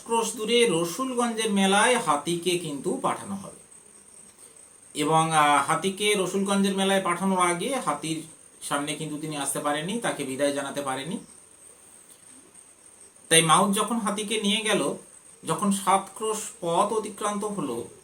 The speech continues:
তখন হাতি, হাতি হঠাৎ কিন্তু অসুস্থ হয়ে গেল এবং ওইখানেই কিন্তু হাতির মৃত্যু হলো।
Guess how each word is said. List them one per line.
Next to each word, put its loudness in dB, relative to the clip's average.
তখন -2
হাতি, 0
হাতি 2
হঠাৎ -2
কিন্তু -4
অসুস্থ -6
হয়ে -8
গেল -14
এবং -2
ওইখানেই -2
কিন্তু -4
হাতির -4
মৃত্যু -8
হলো। -16